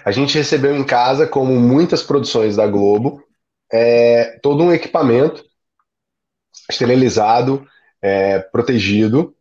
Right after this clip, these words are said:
que veio e a gente operou aqui. As imagens que vocês viram do teaser minhas, quem rodou foi eu e a Nilma.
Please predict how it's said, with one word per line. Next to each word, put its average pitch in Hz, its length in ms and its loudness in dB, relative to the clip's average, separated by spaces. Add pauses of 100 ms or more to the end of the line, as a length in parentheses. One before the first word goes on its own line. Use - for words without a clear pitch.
(340)
que 120 120 -2
veio 139 560 0 (280)
e 147 140 2
a 143 80 2
gente 156 360 0
operou 135 360 2
aqui. 98 400 -4 (800)
As 113 140 -2
imagens 143 480 0
que - 60 -4
vocês 156 460 0
viram 101 440 0 (600)
do 101 300 -4
teaser 113 640 0 (360)
minhas, 113 760 0 (600)
quem 180 200 0
rodou 175 680 0 (160)
foi 131 280 -2
eu 160 100 4
e 202 40 4
a - 60 0
Nilma. 156 480 0